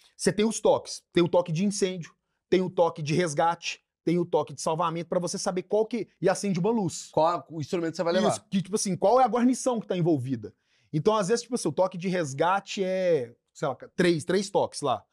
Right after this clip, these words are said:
Speaker 1: Três toques. Tocou um, o cara fala, "Porra, tomara que não seja o meu." Se parar em um,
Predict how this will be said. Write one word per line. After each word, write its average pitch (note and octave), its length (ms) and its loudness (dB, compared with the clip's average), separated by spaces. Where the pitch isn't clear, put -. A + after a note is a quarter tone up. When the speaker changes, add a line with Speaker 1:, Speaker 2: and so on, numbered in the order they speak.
Speaker 1:
Três F#3+ 200 2
toques. - 380 -2
Tocou B3 400 6
um, C4+ 120 4
o B3 60 0
cara G3+ 180 0
fala, E3+ 180 -4
"Porra, C#3+ 320 -2
tomara D3 340 -4
que - 80 -8
não F#3+ 80 -2
seja F#3 280 0
o - 20 -4
meu." G#3+ 180 0
Se - 140 -8
parar G3 320 2
em G#3+ 80 -2
um, A#3 220 -2